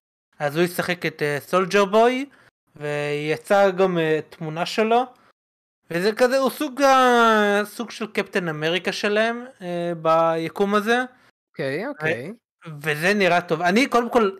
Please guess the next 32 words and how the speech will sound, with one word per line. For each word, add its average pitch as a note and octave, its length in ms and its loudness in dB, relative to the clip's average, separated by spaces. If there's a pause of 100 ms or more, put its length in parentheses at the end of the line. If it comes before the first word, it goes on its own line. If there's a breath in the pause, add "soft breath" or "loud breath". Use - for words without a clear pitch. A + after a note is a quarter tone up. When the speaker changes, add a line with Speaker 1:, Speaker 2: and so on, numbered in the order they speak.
Speaker 1:
מי F#3+ 120 -4
שלא F3+ 220 -2
מכיר, F3 520 0
ג'נסן D#3 300 -8
אייקלס, D#3+ 440 -4
הוא D3 180 -4
שיחק - 240 -6 (120)
בסופרנטשורל, D#3+ 1700 0 (920 soft breath)
Speaker 2:
מהמם. D3 140 -14
Speaker 1:
עונה G#3 260 4
אחד A3 260 2
עד G#3+ 140 0
חמש, F3+ 640 -2 (140)
מאסטרפיס. F3 960 -2 (420)
פשוט, A3+ 340 -4
אני, G3 200 0
אני F#3 140 -2
לא G#3+ 60 2
יכול G#3 240 2
לאהוב F3+ 280 2
יותר E3+ 320 -2
את E3 160 -6
הסדרה D3 680 -6
הזאתי. F#3+ 460 -6 (140)
Speaker 2:
בואנה, E3 320 -8
איזה B2 100 -6
Speaker 1:
הוא, G3 140 4
Speaker 2:
ליהוק F3+ 140 0
Speaker 1:
הוא B3 200 0
Speaker 2:
מעניין. A3 240 2
Speaker 1:
מדהים F3 280 -4
שם, C#3+ 440 -6